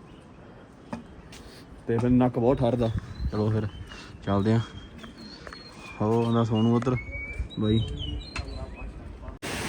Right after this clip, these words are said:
ਇੱਥੋਂ ਸ਼ੁਰੂ ਹੋ ਜਾਂਦੀ ਆ ਪੈਦਲ ਯਾਤਰਾ ਛੇ ਕਿਲੋਮੀਟਰ ਦੀ, ਆਹ ਪੁਲ ਤੋਂ ਬਾਅਦ। ਤੇ ਸੰਗਤ ਸਵੇਰੇ ਸਵੇਰੇ ਬਹੁਤ ਜਾਂਦੀ ਆ, ਕਿਉਂ ਕਰਕੇ ਟਾਈਮ ਨਾਲ ਬੰਦਾ ਨਿਕਲਿਆ,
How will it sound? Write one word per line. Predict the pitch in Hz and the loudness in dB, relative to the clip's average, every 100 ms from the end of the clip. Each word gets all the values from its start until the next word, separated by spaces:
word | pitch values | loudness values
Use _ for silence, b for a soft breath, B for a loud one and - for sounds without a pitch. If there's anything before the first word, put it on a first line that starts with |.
| - - - - - - - - - - - - - - | -6 -6 -6 -6 -6 -6 -4 -4 -2 -2 -4 -6 -2 2
ਇੱਥੋਂ | 165 208 185 | 2 4 4
ਸ਼ੁਰੂ | 196 190 | 6 6
ਹੋ | 165 | 6
ਜਾਂਦੀ | 160 165 | 4 2
ਆ | 170 165 - - - - - - - - | 2 0 -4 -6 -6 -8 -10 -10 -8 -2
ਪੈਦਲ | 151 160 170 | 0 0 0
ਯਾਤਰਾ | 170 170 165 - - - - - - - - | 0 0 -2 -4 -10 -10 -10 -8 -6 -6 -2
ਛੇ | 180 185 | 0 2
ਕਿਲੋਮੀਟਰ | 190 180 165 156 | 2 0 0 0
ਦੀ, | 147 - - - - | 0 -2 -6 -6 2
ਆਹ | 151 | 4
ਪੁਲ | 160 156 | 6 6
ਤੋਂ | 156 160 | 6 4
ਬਾਅਦ। | 160 180 - - - - - - - - - | 4 4 -2 -10 -12 -12 -12 -12 -12 -12 -8
ਤੇ | 117 120 123 - - - - - - B B - | -4 -4 -4 -6 -8 -8 -10 -8 -8 B B 6
ਸੰਗਤ | 156 180 | 8 8
ਸਵੇਰੇ | 170 175 175 | 8 8 10
ਸਵੇਰੇ | 180 175 | 10 10
ਬਹੁਤ | 156 175 | 10 8
ਜਾਂਦੀ | 175 160 147 | 8 8 6
ਆ, | 143 - - - - - - - - - | 4 -2 -6 -4 -4 -4 -4 -6 -8 -6
ਕਿਉਂ | 143 165 | 2 6
ਕਰਕੇ | 185 185 185 185 180 | 8 8 8 8 8
ਟਾਈਮ | 175 180 180 | 8 8 8
ਨਾਲ | 180 | 8
ਬੰਦਾ | 175 175 | 8 6
ਨਿਕਲਿਆ, | 170 190 190 | 6 6 6